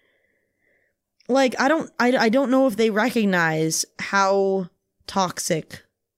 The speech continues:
things are around the fan base. And I think if they did have a good understanding of that, then they would see that even if you like Clay Helton, even if it's expensive to get rid of him, for the good of the,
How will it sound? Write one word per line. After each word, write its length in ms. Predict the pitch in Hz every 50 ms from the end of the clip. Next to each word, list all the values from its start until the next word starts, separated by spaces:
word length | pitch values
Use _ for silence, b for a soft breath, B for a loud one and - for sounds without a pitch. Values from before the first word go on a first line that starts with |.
| _ _ _ _ _ _ _
things 260 | - 202 190 190 175 165
are 380 | 185 175 170 165 165 147 110
around 240 | 165 170 165 160 160
the 60 | 156
fan 260 | - - 156 147 143
base. 260 | - - - - - -
And 140 | - 185
I 80 | 196 190
think 160 | 190 226 226
if 120 | 233 190 190
they 120 | 202 185
did 300 | 170 151 196 208 220 214
have 180 | 202 202 196 180
a 60 | 190
good 160 | 175 202 196
understanding 520 | 190 185 180 160 - - 180 180 202 202
of 80 | 202 190
that, 320 | 202 214 208 208 208 - b b b b b b b b b -
then 460 | 185 185 185 185 185 180 180 175 -
they 160 | 180 180 185
would 480 | 180 170 185 175 160 160 - - - -
see 400 | - - - 208 196 185 185 170
that 220 | 156 170 160 - - - - - - _ -
even 240 | - 214 220 220 214
if 100 | 196 -
you 140 | 185 196
like 240 | 185 180 185 190 185
Clay 220 | - - - 202 202
Helton, 320 | 196 196 160 196 208 202
even 180 | 185 180 185 190
if 100 | 175 -
it's 140 | 180 -
expensive 460 | - 170 - - 180 180 175 - 170 160
to 80 | 185
get 160 | 170 180 127
rid 100 | - 170
of 80 | 175 170
him, 240 | 180 196 190 190 180 B B B B B B B B - - -
for 180 | - - 208
the 100 | 190 190
good 200 | 180 185 196 196
of 140 | 196 180 175
the, 140 | 175 175